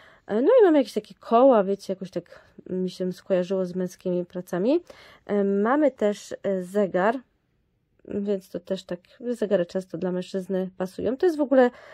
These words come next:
kawałek wycięty w papierze, tak naprawdę. Zastanawiałam się, co dać na środek, no i tak stwierdziłam, że będzie pasować jakiś taki zegar po prostu. E, no i tutaj też mi się skojarzył ten znaczek z takim bardziej męskim światem, więc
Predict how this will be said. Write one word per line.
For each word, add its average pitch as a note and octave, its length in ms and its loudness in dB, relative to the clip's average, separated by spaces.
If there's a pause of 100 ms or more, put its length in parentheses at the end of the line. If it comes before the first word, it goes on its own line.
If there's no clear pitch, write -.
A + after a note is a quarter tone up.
kawałek A#3 380 4
wycięty G#3 420 -2
w - 60 -20
papierze, F#3 500 -2 (120)
tak - 180 -12
naprawdę. F#3+ 480 0 (380)
Zastanawiałam G#3+ 460 0
się, G#3+ 80 -12
co F3+ 120 -14
dać G3 180 0
na F#3+ 120 -2
środek, A#3 480 0
no G3 80 2
i F3+ 80 0
tak E3+ 220 -10
stwierdziłam, F3+ 480 -6
że E3+ 100 -10
będzie E3+ 280 -8
pasować E3 480 -12
jakiś - 200 -20
taki - 280 -20
zegar E3 320 -12
po - 180 -20
prostu. B3 380 0 (500)
E, G#3+ 220 2
no F4 200 6
i E4 80 4
tutaj A#3 340 0
też A#3+ 300 -4
mi A3+ 100 -2
się G3+ 180 -6
skojarzył G3+ 480 2
ten G3 140 -4
znaczek G3+ 280 -4
z - 40 -20
takim - 260 -8
bardziej F#3 320 -2
męskim F#3+ 440 -2
światem, A#3+ 500 -2
więc G3 380 -4